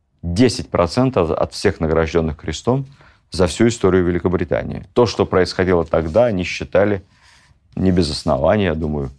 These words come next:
высшим проявлением воинской доблести. Об англичанах как людях, о наших героях, о ком мы говорили. Маршал Раглан,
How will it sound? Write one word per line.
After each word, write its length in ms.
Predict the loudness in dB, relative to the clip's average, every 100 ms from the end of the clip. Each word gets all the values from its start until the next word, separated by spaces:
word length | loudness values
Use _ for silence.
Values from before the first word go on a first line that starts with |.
| _ _ _ -14
высшим 540 | 0 2 2 -2 -2
проявлением 720 | 0 0 2 0 0 -2 -4 _ _ _ _
воинской 520 | -2 0 0 0 0
доблести. 560 | 2 0 -2 -12 -14 -18 -20 _ _
Об 140 | 0
англичанах 440 | 2 2 2 0 -2
как 160 | -2
людях, 320 | -2 -2 -4 -10 _ _ _ _
о 80 | -2
наших 300 | -2 -2 -2
героях, 400 | 2 2 0 -8
о 80 | -10
ком 180 | -2 0
мы 100 | 0
говорили. 460 | 0 0 -2 -6 -12 _
Маршал 500 | 0 2 2 -2 0
Раглан, 540 | 0 2 2 0 -2